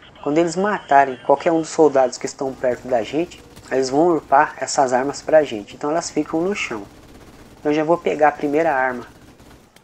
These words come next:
a M dezesseis A quatro com granadeira. Vocês podem prestar atenção que em cima dela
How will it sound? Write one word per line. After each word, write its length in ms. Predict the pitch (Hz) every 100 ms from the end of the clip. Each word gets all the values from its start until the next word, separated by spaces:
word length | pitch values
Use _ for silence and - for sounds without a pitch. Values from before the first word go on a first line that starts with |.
| _ _ _ - _ -
a 120 | 127
M 160 | 139
dezesseis 540 | 139 131 135 - 127 131
A 100 | 147
quatro 400 | - 147 202 175
com 200 | - 131
granadeira. 640 | 123 127 160 143 165 220 - _ _ _ _ _ _ _ _ _ _ _ _ - - - _ _ - - - _ _ _ _ - - - - -
Vocês 140 | 139
podem 240 | - 143 139
prestar 300 | 147 143 139
atenção 400 | - 147 - 131
que 120 | 139
em 20 |
cima 360 | - 143 143 123
dela 340 | 123 117 117